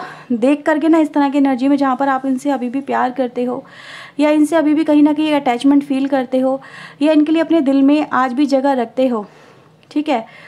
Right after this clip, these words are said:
तो ऐसा नज़र आता है जैसे वो उन चीज़ों को जांच रहे हैं, समझ रहे हैं, परख रहे हैं। और मतलब ये देख के वो आपके person मुझे यहाँ पे shock नज़र आ रहे हैं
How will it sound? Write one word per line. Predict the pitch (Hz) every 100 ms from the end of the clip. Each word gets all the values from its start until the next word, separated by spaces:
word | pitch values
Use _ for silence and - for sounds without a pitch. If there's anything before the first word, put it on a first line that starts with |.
| - - - -
तो | 349
ऐसा | - 277 330
नज़र | 330 320 330
आता | 320 339
है |
जैसे | 320 311 330
वो |
उन | 330
चीज़ों | 302 302 311
को | 320
जांच | 240 254 269 277
रहे | 294
हैं, | 294 302
समझ | 285 269 254
रहे | 285
हैं, | 294
परख | 285 254 269 277
रहे | 277
हैं। | 302
और | 277 294 285 _ _ _ -
मतलब | 294 392 320
ये | 247 320
देख | 277 311
के | 320
वो | 320 320
आपके | 311 277 285
person | 285 277 294
मुझे | 277 277
यहाँ | 269
पे | 285
shock | 285 240 247
नज़र | 269 247 262
आ | 254
रहे | 233
हैं | 247 285